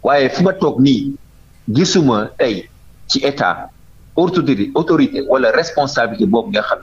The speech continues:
ni dinañ ko def ci enquête yu mel nii. Wax nga ko sànq, en mars deux mille vingt et un amoon na fi te dara amu si, dañu ubbi rek information judiciaire fa la yam. Depuis amul benn évolution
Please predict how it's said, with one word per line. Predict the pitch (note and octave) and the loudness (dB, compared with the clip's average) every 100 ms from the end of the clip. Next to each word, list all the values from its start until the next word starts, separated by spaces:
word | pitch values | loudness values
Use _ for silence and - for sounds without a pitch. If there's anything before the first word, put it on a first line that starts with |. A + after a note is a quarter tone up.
| - | -10
ni | - - - | -20 -20 -8
dinañ | A#2 C3 A#2+ | -2 -2 0
ko | G2+ | -2
def | A2+ - | -2 -4
ci | - | -4
enquête | G#2 G#2+ - | -4 -4 -2
yu | |
mel | F#2+ F2 | 0 0
nii. | E2 - - | -4 -8 -4
Wax | A#2+ - | -2 -2
nga | - | -2
ko | |
sànq, | F#2+ G#2 F2+ - - - | -2 -4 -6 -10 -12 -4
en | G2 | -2
mars | G2 G#2 - | -2 -2 -4
deux | F#2 G2+ | -2 0
mille | F#2+ E2+ | 0 -2
vingt | F#2+ F#2+ | -2 0
et | |
un | F#2+ G#2+ | -2 -2
amoon | G#2 F#2+ | -2 -4
na | F#2 | -6
fi | - C3+ - - - - | -8 -10 -10 -20 -10 -4
te | G2 | 0
dara | A#2 A#2 | 0 0
amu | A2 G2+ | 0 -2
si, | - | -4
dañu | - A2+ B2 | 0 0 2
ubbi | A2 G2+ | 0 0
rek | A#2+ - | -2 -2
information | B2 - G#2+ G#2 G2+ G#2 | -4 -2 -2 0 -2 -4
judiciaire | F#2+ F#2 - F#2 - - - - | -4 -4 -2 -2 -2 -6 -20 -10
fa | - | -4
la | A2+ | -2
yam. | G2+ F2+ F2+ | -2 -2 -2
Depuis | A2+ - C3+ - | -2 0 0 0
amul | A2+ G#2+ | -2 -2
benn | A#2 B2 A#2 | -2 -2 -2
évolution | G#2+ G#2 - E2+ | 0 0 -2 -4